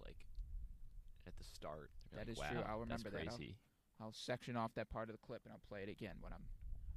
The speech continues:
Speaker 2: rich and famous. So, thank you again.
Speaker 1: You're my garage.
Speaker 2: Thank you again to Keegan for talking. At, uh, we're at Queenie Park in Saint Louis, if you're familiar with the area. It's off Manchester, and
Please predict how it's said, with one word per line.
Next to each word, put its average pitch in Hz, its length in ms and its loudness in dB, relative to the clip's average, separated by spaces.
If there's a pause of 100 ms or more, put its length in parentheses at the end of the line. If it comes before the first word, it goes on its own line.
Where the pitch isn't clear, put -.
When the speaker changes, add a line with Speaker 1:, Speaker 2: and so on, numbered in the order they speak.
(160)
Speaker 2:
rich - 220 4
and 110 100 0
famous. - 540 0 (640)
So, - 280 6 (520)
thank 113 180 6
you 147 80 12
again. 123 300 10
Speaker 1:
You're 90 100 -4
my 82 240 -6
garage. - 600 -10 (380)
Speaker 2:
Thank 120 160 8
you 139 40 4
again 131 140 8
to 120 80 4
Keegan 131 420 8 (220)
for - 60 -4
talking. 120 460 4 (160)
At, 113 200 4
uh, 110 200 2 (320)
we're 131 100 8
at - 120 4
Queenie 135 380 6
Park - 480 12
in 113 100 4
Saint 123 300 8
Louis, 123 280 10
if - 120 4
you're 123 60 12
familiar 120 420 6
with 123 140 8
the 120 140 6
area. 123 340 8
It's - 180 0
off 113 220 8
Manchester, 123 800 6 (600)
and 120 400 2